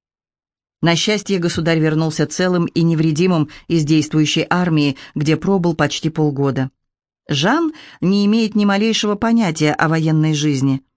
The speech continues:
Он представляет себе сырость, грязь и гул молитв,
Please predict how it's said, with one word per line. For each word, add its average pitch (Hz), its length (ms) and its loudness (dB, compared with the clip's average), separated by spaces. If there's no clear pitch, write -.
Он 180 200 0
представляет 180 640 0
себе 165 240 0
сырость, 175 580 -4
грязь 160 580 0
и 175 120 2
гул 185 280 2
молитв, 220 540 0